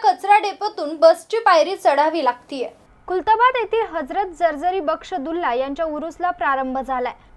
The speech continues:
शहरातून या उरुसासाठी मोठ्या प्रमाणात भाविक जातात. उरुस व ईद ए मिलादसाठी शहागंज येथून जादा बसगाड्या सोडण्यात येतात. शहागंज येथून दोन हजार पर्यंत जवळपास शहरातल्या सर्व भागांसाठी नव्वद बस जात.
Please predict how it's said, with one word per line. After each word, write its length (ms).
शहरातून 540
या 140
उरुसासाठी 680
मोठ्या 340
प्रमाणात 380
भाविक 280
जातात. 280
उरुस 360
व 100
ईद 380
ए 100
मिलादसाठी 840
शहागंज 580
येथून 360
जादा 380
बसगाड्या 560
सोडण्यात 460
येतात. 260
शहागंज 460
येथून 380
दोन 220
हजार 260
पर्यंत 400
जवळपास 600
शहरातल्या 520
सर्व 340
भागांसाठी 680
नव्वद 500
बस 260
जात. 240